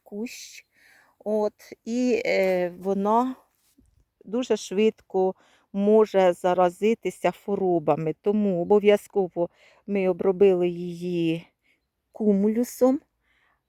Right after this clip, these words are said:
е, або косайдом, <laughs> одним словом, я забула. А наступного разу інший препарат. Отже, е, перший або кумулюс, або косайд, і наступного,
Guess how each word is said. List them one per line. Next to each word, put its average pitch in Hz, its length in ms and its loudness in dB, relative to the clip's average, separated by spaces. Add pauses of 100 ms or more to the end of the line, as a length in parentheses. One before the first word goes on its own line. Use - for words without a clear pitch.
(160)
е, 185 340 -6
або 185 240 0
косайдом, 240 760 0 (200)
<laughs> 220 340 0
одним 196 280 -2
словом, 202 400 2
я 185 180 4
забула. 175 600 0 (480)
А 202 500 4 (100)
наступного 220 880 -2
разу 196 1120 0 (400)
інший 185 380 -2
препарат. 160 640 -2 (140)
Отже, 185 400 2 (420)
е, 170 180 0
перший 202 420 2
або 185 220 0
кумулюс, 190 540 -6
або 185 200 0
косайд, 320 480 0 (160)
і 233 120 -2
наступного, 226 800 -2